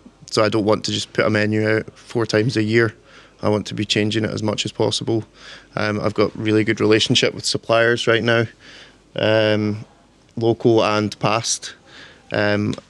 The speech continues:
and a lot of them have visited already and they're, they're kind of in love with the place. So we've got a lot of backing and there's a lot of belief from a lot of people.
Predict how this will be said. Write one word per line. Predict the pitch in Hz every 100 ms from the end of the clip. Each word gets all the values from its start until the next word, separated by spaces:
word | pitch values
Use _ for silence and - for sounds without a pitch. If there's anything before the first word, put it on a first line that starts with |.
| _ _ _ _ 104
and |
a | 107
lot | 107 67
of |
them | 107 110
have | 101
visited | 107 101 107 113
already | 113 110 110 107
and | 107
they're, | 104
they're | - 98
kind | - 107
of | 107
in |
love | 107 107
with | 107
the |
place. | 104 110 110
So | - - 113 - - -
we've | 135
got | 151
a |
lot | 123
of | 104
backing | 107 113 139 117
and | 113
there's | 107 107
a |
lot | 107 110
of |
belief | 110 107 -
from | - 107
a |
lot | 104 107
of |
people. | - 113 127